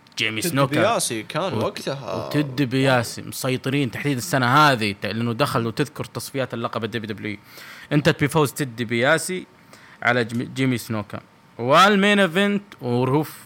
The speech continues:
Speaker 1: رجعنا على التاج تيمز، هولك هوجن وبيف كيك ضد راندي سافيج ومين؟ زيوس. زيوس مين؟ ذاك الأسمر اللي لعب مع اللي،
Speaker 2: آه،
Speaker 1: اللي
Speaker 2: الممثل.
Speaker 1: ممثل دخل في فيلم مع، آه، هو-، هوجن اللي هو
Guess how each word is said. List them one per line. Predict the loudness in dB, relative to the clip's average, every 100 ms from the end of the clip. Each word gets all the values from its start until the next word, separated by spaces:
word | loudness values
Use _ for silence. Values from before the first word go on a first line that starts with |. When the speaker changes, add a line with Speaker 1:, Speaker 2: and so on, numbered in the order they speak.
| -2
Speaker 1:
رجعنا | 0 4 6 8
على | 6 6
التاج | 2 -2 -4
تيمز، | -4 -4 -4 -4 -10 -20 -20 -4 0
هولك | 0 2
هوجن | 2 2 0 -2 -8 -20 -20 _ -20 -6
وبيف | -4 0 4 4
كيك | 2 -4 -4 -8 -20 -20 -6
ضد | 0 0 4
راندي | 6 6 4 0
سافيج | 0 0 0 -4 -6 -4
ومين؟ | 0 4 6 4 2 -6 -6
زيوس. | 0 4 4 2 -4 -16 -18 -10
زيوس | -2 2 2 6
مين؟ | 6 6 2 -6 -18 -18 -16 -18 -2
ذاك | 4 6 6
الأسمر | 4 4 2 4
اللي | 4
لعب | 4 4 4
مع | 6 6 4
اللي، | 2 2 0 0
Speaker 2:
آه، | -2
Speaker 1:
اللي | 2 2
Speaker 2:
الممثل. | 2 0 -2 -2 -4 -6 -12 -6
Speaker 1:
ممثل | 0 4 4 4 0 2
دخل | 4 4
في | 2 2
فيلم | 2 4 4
مع، | 4 4
آه، | 4 4 4 0 -2 -8 -20 -20 -20 -20 -12
هو-، | -6 -4 0 4 6 6 4
هوجن | 4 4 6 4
اللي | 4 4
هو | 2 2 2